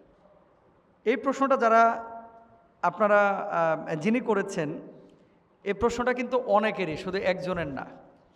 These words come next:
পাশের বাড়ি যে মানুষটা হারামখোর, এ খুব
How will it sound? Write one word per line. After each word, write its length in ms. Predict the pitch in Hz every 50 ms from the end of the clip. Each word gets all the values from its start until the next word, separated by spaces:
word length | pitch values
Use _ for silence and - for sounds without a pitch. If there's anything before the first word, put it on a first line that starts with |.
| _ _ _ _ _ _ _ _ - - - _ _ _ _ _ _ _ _ _ _ _ _ _ _ -
পাশের 300 | - 226 - - 277 277
বাড়ি 200 | 269 262 247 -
যে 120 | 208 240
মানুষটা 360 | 240 220 214 233 226 - 233
হারামখোর, 480 | 180 196 196 202 202 196 196 - 175 165
এ 180 | 170 - 196 180 -
খুব 520 | - 226 247 240 208 190 - - - -